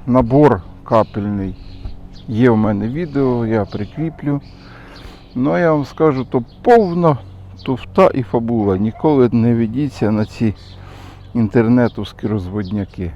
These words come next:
Бо буває, ні, ну, не, не зовсім всігда, але, скажімо, крім к-, капельної цієї стрічки, смужки,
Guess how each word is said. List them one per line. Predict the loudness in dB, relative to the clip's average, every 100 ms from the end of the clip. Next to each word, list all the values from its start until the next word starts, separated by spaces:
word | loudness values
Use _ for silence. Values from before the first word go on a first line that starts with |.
| -14 -18 -8
Бо | -8
буває, | -6 -4 -2 -2
ні, | -2 -2
ну, | -2 -2
не, | -2 -2
не | -2 -2
зовсім | -2 -2 -4 -14
всігда, | -12 -10 0 2 4
але, | 2 0 -2 -8 -20 -20 -20 -20 -20 -20 -20 -20 -20 -20 -20
скажімо, | -8 -4 -2 -2 -4 -12
крім | 0 2 4 0 -2 -14 -20 -20 -20 -20 -20
к-, | -20 -20 -20 -20 0
капельної | 2 2 2 0 2 2 2 -2 -6 -18 -20 -20 -20 -10
цієї | -4 0 0 -4 -10
стрічки, | -10 -4 -4 -6 -8 -8 -8 -12 -6
смужки, | -2 0 -2 -8 -12